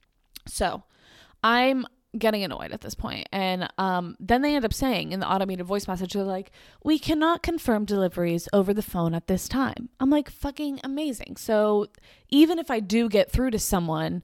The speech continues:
it, I, it doesn't sound like they'll be able to help me. So then I email them back at, like, their customer care email. And I'm like, "I ordered these flowers to get there today, um, and they didn't. What's going on? Like, where are they?" Because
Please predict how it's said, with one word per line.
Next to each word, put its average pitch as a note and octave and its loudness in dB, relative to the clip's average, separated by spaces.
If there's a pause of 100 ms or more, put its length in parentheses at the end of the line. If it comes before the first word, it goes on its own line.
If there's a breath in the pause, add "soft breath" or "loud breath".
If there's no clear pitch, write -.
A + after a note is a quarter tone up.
(440 soft breath)
it, F#3 -2
I, G3+ 6 (100)
it G#3 4
doesn't G#3 4
sound G3 -2
like F3+ -2
they'll - -4
be A2+ -6
able A2+ -4
to - -10
help - -6
me. - -12
So G#3 6 (480 soft breath)
then A3+ 2
I B3 0
email G#3 4
them F#3 0
back - -6
at, - -12
like, F3 -6
their F3+ -2
customer F#3 -4
care F3 -4
email. - -10
And G3+ 0
I'm G3 0
like, F#3+ -2 (100)
"I F#3 -2
ordered B3+ 0
these E4 -4
flowers G3 -2
to G#3 -4
get G3 -2
there A#3+ -2
today, F#3 -4 (480 soft breath)
um, F#3 0 (240)
and G3 -2
they F#3+ 2
didn't. - -8 (380)
What's F#3+ 0
going G3 0
on? F3 0
Like, E3+ -4
where E3+ 0
are A#2+ -4
they?" - -6
Because A#3+ 0